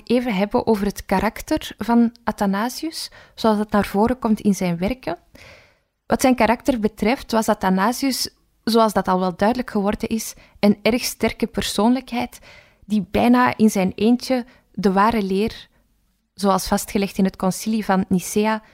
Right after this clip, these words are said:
belichaamde. Hij zelf verpersoonlijkt bijna de doctrine over de goddelijkheid van de logos, van het woord, in een tijd dat vele bisschoppen, filosofen en ook de keizers zich daartegen verzetten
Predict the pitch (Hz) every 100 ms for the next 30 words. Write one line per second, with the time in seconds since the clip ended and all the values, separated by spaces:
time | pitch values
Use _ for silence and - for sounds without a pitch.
0 | _ - 185 180 170 - 175 175 175 175
1 | _ _ _ _ _ _ _ _ _ _
2 | - 196 233 - 196 285 - - - 185
3 | 226 - - - 226 302 254 196 226 233
4 | 233 202 196 - - 247 262 277 _ -
5 | 226 214 185 202 185 - - 208 - 247
6 | 202 202 - 202 190 185 190 185 175 -
7 | - - 185 196 190 185 190 180 - -
8 | _ - - 202 190 196 240 233 - -
9 | 165 208 247 180 240 - 277 269 294 294
10 | - - - 220 202 - 208 254 - 294
11 | - - - 233 233 208 - 226 269 285
12 | - - 233 - 208 - 233 226 190 -
13 | 208 - 277